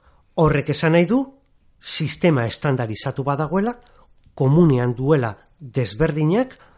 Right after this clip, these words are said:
diren beste komunitate batzuekin, urrutira dauden komunitateak,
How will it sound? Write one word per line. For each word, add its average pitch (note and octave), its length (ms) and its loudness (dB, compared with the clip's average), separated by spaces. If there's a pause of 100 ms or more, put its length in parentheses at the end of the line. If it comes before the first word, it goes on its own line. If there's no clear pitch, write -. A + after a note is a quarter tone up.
(580)
diren C3+ 440 0
beste C#3 260 -2
komunitate A#2 480 -2
batzuekin, E3+ 500 0 (340)
urrutira D#3 600 2
dauden A#2+ 320 0
komunitateak, C#3+ 800 0